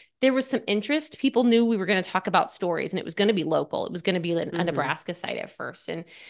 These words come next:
Speaker 1: so
Speaker 2: Mm-hmm.
Speaker 1: there was some interest on our social pages, but we hadn't actually officially launched the website. And I'm up here and I'm sobbing and I'm telling these grown men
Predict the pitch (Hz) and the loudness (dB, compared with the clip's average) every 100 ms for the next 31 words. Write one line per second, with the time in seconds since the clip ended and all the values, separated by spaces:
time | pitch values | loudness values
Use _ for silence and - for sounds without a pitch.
0 | - - 294 302 311 - 339 285 277 254 | -16 -4 0 0 0 2 2 2 0 -2
1 | 214 190 190 196 180 190 165 170 170 170 | 0 -2 -2 -2 -2 -4 -4 -6 -6 -4
2 | 170 190 226 302 - 165 165 - 156 147 | -4 -2 0 0 0 -2 -4 -4 -6 -4
3 | 165 - 139 139 139 135 - - _ - | -6 -2 -4 -2 -2 -4 -8 -18 _ -4
4 | 151 190 254 175 143 - _ _ - - | 2 2 2 -2 -2 -4 _ _ -20 -20
5 | - 214 - 233 262 247 254 - 180 165 | -4 0 2 2 2 0 -2 -2 0 0
6 | - _ - 214 190 214 208 - 196 196 | -4 _ -4 -2 2 0 0 0 6 8
7 | 214 160 147 196 _ _ - 190 202 214 | 8 4 0 -8 _ _ -2 0 0 0
8 | 240 240 294 285 254 220 208 202 190 202 | 2 4 6 6 4 2 4 4 6 2
9 | 185 165 156 | 2 0 -4